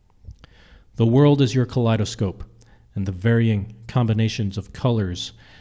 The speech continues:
which at every succeeding moment it presents to you, are the exquisitely adjusted pictures of your ever-moving thoughts. So you will be what you will to be.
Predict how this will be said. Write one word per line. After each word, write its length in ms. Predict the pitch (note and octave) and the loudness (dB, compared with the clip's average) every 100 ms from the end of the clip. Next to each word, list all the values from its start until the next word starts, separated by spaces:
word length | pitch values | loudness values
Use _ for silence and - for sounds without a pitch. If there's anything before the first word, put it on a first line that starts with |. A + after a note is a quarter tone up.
| - - | -12 -2
which 200 | A2+ B2 | 0 2
at 100 | B2 | 2
every 220 | C#3+ C#3 | 4 2
succeeding 640 | C3 - - D#3+ D#3 C#3 | 0 -4 0 2 4 4
moment 440 | C3+ C#3+ A#2 G2 - | 4 4 2 -2 -8
it 140 | - | -4
presents 400 | B2 G#2+ B2 - | 0 0 -2 -4
to 160 | - G2+ | -4 -4
you, 220 | F#2+ F#2+ | -4 -4
are 120 | A2+ | -4
the 140 | G#2+ G#2+ | -2 -4
exquisitely 800 | A2+ - - D#3+ E3+ E3 C#3+ C#3 | -6 -8 -2 2 2 0 0 0
adjusted 540 | A#2+ A2+ C3+ - G#2+ - | 0 0 -2 -2 -4 -2
pictures 440 | C#3 - G#2 - | -2 0 -2 -2
of 120 | A2 | -2
your 160 | A2+ - | -2 0
ever-moving 600 | C#3+ E3 D3 C#3+ C#3 B2+ | 0 2 2 2 2 -2
thoughts. 580 | - - A2 F2 - - - - _ _ _ _ _ - - - - - - | -4 -2 -2 -2 -12 -16 -20 -20 _ _ _ _ _ -20 -20 -20 -20 -20 -20
So 440 | - B2 B2 C3 | -6 2 4 6
you 200 | B2+ B2+ | 4 2
will 140 | A#2+ A#2 | 2 0
be 300 | G#2+ A#2+ G#2+ | 0 0 0
what 200 | A2 G#2+ | -2 -2
you 140 | G#2+ | -4
will 220 | G2+ G#2 | -2 -2
to 140 | - A2 | -4 -10
be. 380 | - F#2+ F2 | -8 -8 -8